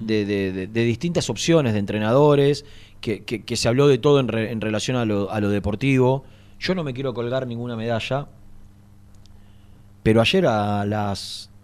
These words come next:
doce y pico del mediodía, yo le dije a Nelson, que estaba sentado acá donde está,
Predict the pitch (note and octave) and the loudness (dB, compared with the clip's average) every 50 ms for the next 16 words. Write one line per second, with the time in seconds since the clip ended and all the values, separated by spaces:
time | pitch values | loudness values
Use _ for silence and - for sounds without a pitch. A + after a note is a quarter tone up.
0 | - - G2 A2+ D#3 D#3 - - B2 A2 G#2 G2+ G2+ F2+ - D3 C3+ - A#2 A2 | -18 -8 -2 2 2 2 4 2 2 2 2 0 -2 -4 -6 -6 -2 0 0 0
1 | G#2+ G#2+ G#2 G#2 G#2+ B2+ D3+ D3+ B2+ G#2+ F#2 E2 - - - - - - - - | 0 0 0 0 0 2 2 2 2 0 -2 -4 -8 -16 -20 -20 -20 -20 -20 -20
2 | - - - - - - - - - - - C#3 C3+ B2 A#2+ B2 A2+ C#3 A#2+ B2+ | -20 -20 -20 -20 -20 -20 -20 -20 -10 -4 0 0 0 2 0 -2 -2 -2 0 0
3 | C#3 B2+ - A2+ G2+ G2 F#2+ - A#2 A#2 G#2+ - G#2 G2+ G#2+ A2+ A2 G#2 G#2 A#2 | 0 0 0 -2 -4 -6 -4 -2 -2 -2 -2 -4 -6 -6 -4 -4 -4 -4 -4 -4
4 | A#2 A2+ G#2+ G2+ G2+ F#2+ - - | -4 -4 -6 -6 -8 -10 -8 -6